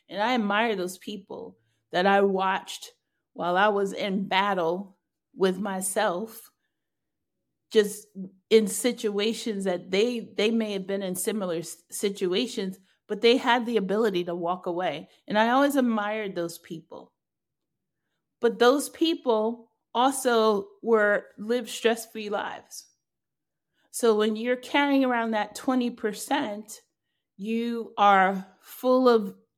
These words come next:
tense. You're very tense. You're full of stress. You're always on guard. You're looking behind your back. You're looking to see who has the bazooka in the tree that,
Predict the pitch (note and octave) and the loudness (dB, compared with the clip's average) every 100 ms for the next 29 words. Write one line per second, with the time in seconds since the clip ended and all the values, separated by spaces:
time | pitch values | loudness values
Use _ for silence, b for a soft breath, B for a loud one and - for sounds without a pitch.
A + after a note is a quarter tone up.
0 | _ _ _ _ _ _ _ _ - C4+ | _ _ _ _ _ _ _ _ -10 -2
1 | C#4 C4+ - - G#3+ G#3 A#3 A#3 - - | 0 0 -6 -6 0 4 4 2 -2 -6
2 | C4+ - - - - G3 - A3+ A3 A3+ | -6 -6 -12 -12 -10 -8 2 4 4 0
3 | - G3+ F#3 B3+ - - - _ _ _ | -4 -2 -2 -6 -10 -14 -20 _ _ _
4 | _ G3+ G#3 - A#3 B3 B3 A#3 A3+ A3 | _ 0 2 6 6 6 6 4 2 2
5 | G#3 F#3+ F#3+ G3+ A3 A#3 G3 G#3 G3+ G#3 | 2 2 2 4 4 2 0 -2 -2 -2
6 | A3 B3 A#3+ A3+ A3+ B B - G#3+ G3 | -2 -2 -2 -2 -6 B B -4 -2 0
7 | A3+ A3+ A3+ A3+ G3+ G3+ G#3 A#3 G#3 G3+ | 2 2 2 2 2 2 2 0 -2 0
8 | G3+ A3+ A3+ A#3 A3 - A#3 A3+ A3 A#3 | 0 0 -2 -2 -2 -4 -4 -4 -2 -2
9 | A#3 A3 G#3+ G3+ F#3 G3 F#3 A3+ A3+ A#3 | 2 2 2 0 2 0 0 -4 2 4
10 | G#3 F3+ G#3+ F#3 - A3 A3 B3 A#3+ G3+ | 4 2 -4 -6 -8 -10 -8 -8 -4 0
11 | F#3+ - | 0 -2